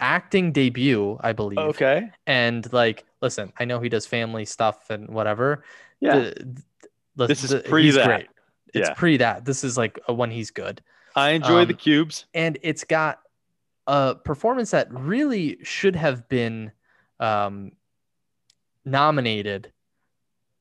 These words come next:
Speaker 1: Lawrence Fishburne should have been nominated for supporting actor. He was great
Speaker 2: Fishburne.
Speaker 1: in this movie.
Speaker 2: I enjoy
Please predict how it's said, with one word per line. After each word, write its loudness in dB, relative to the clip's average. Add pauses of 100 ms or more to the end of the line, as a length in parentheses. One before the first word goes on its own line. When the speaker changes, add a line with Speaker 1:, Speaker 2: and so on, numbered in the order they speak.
(160)
Speaker 1:
Lawrence 2
Fishburne -4 (1200)
should 0
have -2
been 0
nominated 0
for -4
supporting -2
actor. -8 (800)
He 0
was -2 (480)
great -6
Speaker 2:
Fishburne. 2
Speaker 1:
in -4
this -6
movie. -8 (160)
Speaker 2:
I -2
enjoy -6